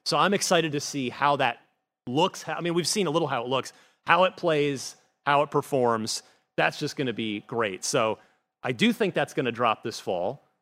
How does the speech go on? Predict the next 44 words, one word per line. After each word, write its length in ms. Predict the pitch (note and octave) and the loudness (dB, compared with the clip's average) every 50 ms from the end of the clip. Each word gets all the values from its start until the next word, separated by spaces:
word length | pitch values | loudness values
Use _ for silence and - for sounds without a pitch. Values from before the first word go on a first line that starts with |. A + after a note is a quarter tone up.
| _ - | _ -2
uh, 220 | A2+ A#2 A#2+ - | 0 0 0 2
unless 320 | - G#3+ A#3+ D4 D#4 D4+ - | 2 4 6 6 4 4 4
they 140 | D4 C4 C4 | 2 4 4
run 180 | B3 A#3 A#3 | 6 4 4
into 160 | A#3 A#3 A#3 | 4 2 0
some 300 | A3+ - - A#3 A#3 A#3 | 0 0 0 0 0 2
roadblock, 560 | G#3 F3+ E3+ F3+ D#3+ D#3 D#3 D#3 F3 G3+ - F#3 | 2 4 4 4 4 4 4 6 6 4 4 0
and 100 | E3 D#3 | -2 0
maybe 240 | D#3 E3+ E3 F3+ | 0 2 2 2
that's 260 | D3+ D#3 D#3+ D#3+ - - | 0 0 0 -2 -2 0
why 200 | E3 E3 D3+ D#3 | 2 2 4 2
they 100 | D3+ C#3+ | 2 0
haven't 380 | D3 D3+ C#3+ C3 C#3+ - - | 0 0 -2 -2 -2 -6 -6
given 180 | - C#3+ D3 C#3+ | -6 -4 -4 -4
us 140 | C3+ - D3 | -4 -4 -4
a 60 | C#3 | -4
release 260 | C3 B2+ C3 A#2+ - | -2 -2 -2 -2 -2
date 160 | - C#3 C3 | -4 -4 -2
yet. 240 | C#3 C3 D3 G3 - | 0 0 0 0 0
And 160 | F3 D#3 C#3 - _ _ _ - | -2 -6 -6 -8 _ _ _ -4
if 120 | E3 E3 | -2 0
they 140 | - G#3 G#3+ | 2 2 2
end 120 | A3 A3+ A#3+ | 2 2 2
up 100 | - - | 0 0
needing 220 | G3 G#3+ A3+ G#3+ | 0 -2 -2 -2
to 60 | G3+ | -4
take 220 | - - A3 G3+ E3 | -4 -4 -4 -2 0
more 180 | G3+ A3 A3 G#3 | 2 2 2 2
time, 480 | - G#3+ G3+ G3+ G#3 G#3+ G#3+ G#3 G3 _ _ _ _ _ _ _ _ _ _ - | 2 2 2 4 2 0 -2 -6 -10 _ _ _ _ _ _ _ _ _ _ -2
fine. 240 | F#4 D#4+ A#3+ - - - _ | 0 0 0 -2 -6 -16 _
Of 80 | - - | -10 -2
course, 280 | - A3 E3+ D#3 - | 0 2 2 2 0
we, 120 | E3 F3+ F3+ | 0 0 0
no, 240 | F3 G3+ G#3 A#3 A#3+ | 0 2 2 2 4
nobody 360 | A3 A#3 A#3+ A#3 A#3 A3 G3 | 4 4 4 4 4 4 2
wants 520 | F3+ E3+ E3+ E3+ D#3+ - - - - - _ _ _ _ _ _ _ _ - | 4 4 4 4 2 0 -6 -10 -10 -14 _ _ _ _ _ _ _ _ -4
the 80 | E3+ D#3+ | -2 0
rush 340 | D3 D#3 D#3 C#3+ - - | 2 2 2 0 0 -4
thing, 260 | - E3 D#3 D3+ D3 C#3 | -4 -4 -2 -2 -2 -4
especially, 640 | - - E3 D#3+ - - E3+ D3 C#3+ C#3+ C3 A#2+ - _ _ _ _ _ _ - | -4 -2 0 -2 0 0 -2 -2 0 0 -2 -4 -8 _ _ _ _ _ _ -4
you 80 | D#3 D3 | -2 0
know, 60 | C3 | 2
I 80 | C3+ | 2
know 180 | D#3+ F3+ F3 | 4 4 2